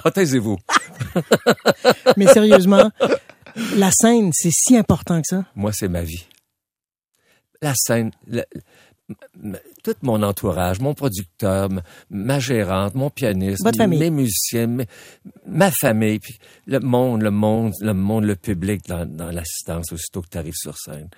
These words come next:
Speaker 1: Ça, y a pas de mots pour dire la joie, le bonheur pour un artiste.
Speaker 2: Faut aller voir un de vos spectacles, Michel, pour savoir à quel point,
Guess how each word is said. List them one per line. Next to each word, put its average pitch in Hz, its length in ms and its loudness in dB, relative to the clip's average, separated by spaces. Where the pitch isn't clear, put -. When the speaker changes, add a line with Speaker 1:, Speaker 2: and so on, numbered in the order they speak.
Speaker 1:
Ça, 113 320 -4
y 98 100 -2
a 87 40 -4
pas - 240 -8
de 95 140 -4
mots 98 500 -2
pour 92 160 -10
dire 95 340 -8
la 95 180 -10
joie, 90 320 -8
le 85 120 -6
bonheur 87 480 -10
pour - 160 -16
un 87 80 -10
artiste. - 500 -18
Speaker 2:
Faut - 140 -4
aller 214 160 2
voir 185 200 -2
un 170 80 0
de 156 60 -2
vos 156 100 -4
spectacles, 160 440 -4
Michel, 156 260 -2
pour 147 160 -8
savoir 151 320 -4
à 151 60 -4
quel 156 200 -4
point, 160 320 -2